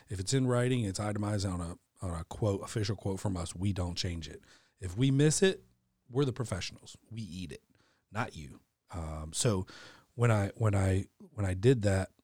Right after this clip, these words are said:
um, I got burned. And so, uh, now when I'm selling doors, uh,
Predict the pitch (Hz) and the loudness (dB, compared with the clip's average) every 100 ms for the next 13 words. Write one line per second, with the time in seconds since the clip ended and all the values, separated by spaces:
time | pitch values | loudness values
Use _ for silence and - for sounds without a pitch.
0 | _ 123 101 95 92 82 - 117 98 98 | _ -2 0 0 -2 -4 -2 0 2 4
1 | 127 131 101 92 - 98 95 95 95 - | 6 6 2 -2 -4 0 2 2 0 0
2 | 107 98 92 92 - - 101 92 87 98 | 2 2 2 0 -6 -4 -2 0 -2 0
3 | 117 117 107 98 - _ _ _ _ _ | 2 2 2 0 -4 _ _ _ _ _
4 | 104 104 101 95 - - 101 98 92 120 | -4 0 2 0 0 0 2 0 0 0
5 | 123 98 95 - _ - 98 90 90 | 0 -2 -4 -8 _ -10 -6 -4 -4